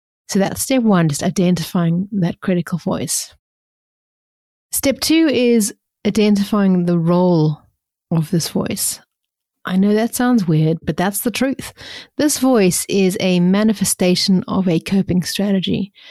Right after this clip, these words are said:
Somewhere in your life, you made a deal with yourself to never feel or experience something that was very uncomfortable or even painful. And this voice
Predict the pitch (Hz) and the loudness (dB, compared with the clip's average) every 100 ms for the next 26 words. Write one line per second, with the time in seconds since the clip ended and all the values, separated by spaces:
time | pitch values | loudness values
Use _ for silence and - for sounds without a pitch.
0 | - _ - - 247 226 220 208 202 185 | -20 _ -6 0 4 4 4 2 2 2
1 | 180 180 185 - - _ _ _ _ - | 2 0 -2 -6 -20 _ _ _ _ -2
2 | 190 196 190 185 170 143 185 180 170 165 | 2 4 4 2 0 0 2 4 2 2
3 | 165 - 175 165 - 190 180 190 196 202 | 0 0 -2 -2 -4 0 2 4 2 0
4 | 196 - 196 190 185 180 - _ - - | -2 -4 0 2 2 0 -4 _ -18 -2
5 | 180 180 - - - 196 190 180 165 - | 0 0 0 -6 0 2 2 2 0 -2
6 | - - 170 160 180 180 160 165 175 165 | -6 -4 -2 -2 -2 -2 -2 -2 -2 -2
7 | 196 _ _ _ _ - 185 - 214 196 | -6 _ _ _ _ -8 -8 -2 -2 0
8 | 190 175 170 180 180 156 - 185 175 - | 0 0 0 0 0 -2 0 0 0 -2
9 | - - - - - - 202 226 - 214 | -12 -14 -16 -18 -14 -2 2 2 2 2
10 | 202 | 2